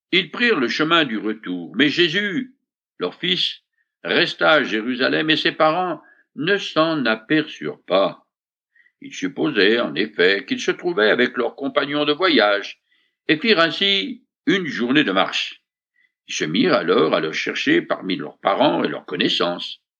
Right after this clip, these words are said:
Mais ils ne le trouvèrent pas. Aussi, retournaient-ils à Jérusalem pour le chercher. À cette époque, les gens voyagent ensemble, autant que possible,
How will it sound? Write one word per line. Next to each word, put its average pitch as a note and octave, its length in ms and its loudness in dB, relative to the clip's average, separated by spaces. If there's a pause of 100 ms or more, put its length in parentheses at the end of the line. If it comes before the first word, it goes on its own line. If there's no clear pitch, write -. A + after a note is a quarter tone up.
(400)
Mais D3+ 180 2
ils F3+ 260 -2
ne E3+ 80 2
le E3+ 280 2
trouvèrent F#3+ 420 -2
pas. - 440 2 (640)
Aussi, F2+ 640 -4 (500)
retournaient-ils E3+ 1200 -2
à G2+ 100 4
Jérusalem G#2+ 840 0
pour G2+ 120 -6
le B2 100 -2
chercher. - 640 -8 (800)
À C3 80 2
cette F3 160 0
époque, G#3 440 0 (420)
les A#2+ 260 2
gens C3+ 560 0 (360)
voyagent A#2 800 0 (180)
ensemble, E2 640 -8 (380)
autant E3 320 0
que D#3 100 0
possible, D3+ 600 -4